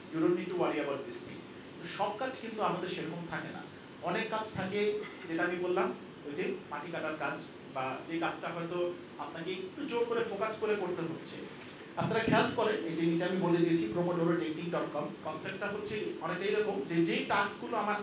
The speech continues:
আজকের আছে, ওই টাস্কগুলো নিয়ে আমি বসবো। এবং একটা কনসেপ্ট আমি বলি যে, আমরা এখন এক যুগে আছি কি, এটা, আহ, মানে, the age of mass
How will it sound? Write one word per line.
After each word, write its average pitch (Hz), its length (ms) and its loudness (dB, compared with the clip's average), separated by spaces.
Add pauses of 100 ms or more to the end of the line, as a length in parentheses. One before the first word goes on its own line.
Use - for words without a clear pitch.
(140)
আজকের 170 380 -2
আছে, - 200 -4 (600)
ওই 285 100 6 (140)
টাস্কগুলো 208 480 0 (100)
নিয়ে 175 180 2 (260)
আমি 165 140 -2 (120)
বসবো। 165 320 0 (480)
এবং 196 160 2 (540)
একটা 196 200 -6
কনসেপ্ট 202 380 0
আমি 208 100 0 (100)
বলি 175 160 2 (120)
যে, 165 80 4 (880)
আমরা 170 160 2 (100)
এখন 202 140 0 (100)
এক - 60 -4 (100)
যুগে 170 180 4 (100)
আছি 175 140 -4 (100)
কি, - 60 -6 (160)
এটা, 170 160 0
আহ, - 720 -8 (260)
মানে, 113 200 -10 (1500)
the 156 120 8 (420)
age 202 220 4 (100)
of 254 100 6 (460)
mass 220 300 4